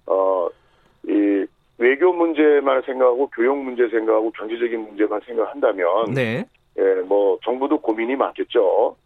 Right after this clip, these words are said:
Speaker 2: 네.
Speaker 1: 어, 그런데 사실은 이 방역이라, 사실 이 방역, 우리 국내에 이게 환자가 자꾸 늘어나고, 접촉자도 지금 뭐, 어, 아마 몇 천 명 될 겁니다, 지금.
Speaker 2: 네.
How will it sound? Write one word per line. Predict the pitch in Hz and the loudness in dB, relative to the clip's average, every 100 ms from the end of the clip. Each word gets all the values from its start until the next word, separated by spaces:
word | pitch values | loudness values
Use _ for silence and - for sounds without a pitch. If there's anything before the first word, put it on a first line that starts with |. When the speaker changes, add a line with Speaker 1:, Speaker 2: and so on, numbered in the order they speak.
| - | -4
Speaker 2:
네. | 143 117 104 | -2 -2 0
Speaker 1:
어, | 98 98 - | 0 0 -2
그런데 | 120 143 110 | -4 -2 -4
사실은 | 101 120 156 - _ _ _ _ - | -2 0 0 -2 _ _ _ _ -6
이 | 117 113 - | -2 -2 -2
방역이라, | - 123 160 160 151 147 - | -8 0 0 2 2 2 -2
사실 | - 190 196 | -4 -4 -4
이 | 175 | -6
방역, | 147 151 151 | -4 -2 0
우리 | 165 175 | 0 0
국내에 | - 170 170 175 | -2 -4 0 0
이게 | 165 147 160 | 0 0 0
환자가 | - 175 156 151 | -2 0 0 2
자꾸 | 143 147 | 0 -2
늘어나고, | 139 131 139 131 127 143 139 - _ _ _ - | -2 0 2 0 0 0 0 -2 _ _ _ -8
접촉자도 | 127 - - 160 156 | -6 -6 2 2 2
지금 | 139 143 143 | -2 -4 0
뭐, | 139 143 127 - _ _ _ _ _ | 2 2 2 -2 _ _ _ _ _
어, | 110 117 113 110 107 - | 2 4 2 2 2 0
아마 | - 131 127 | 0 0 2
몇 | 117 123 | 2 2
천 | - 190 | 0 0
명 | 180 | 0
될 | 147 113 | 2 2
겁니다, | 117 110 104 | 0 2 0
지금. | 95 90 90 95 - | 0 0 0 -2 -4
Speaker 2:
네. | 117 113 98 | -4 -2 -4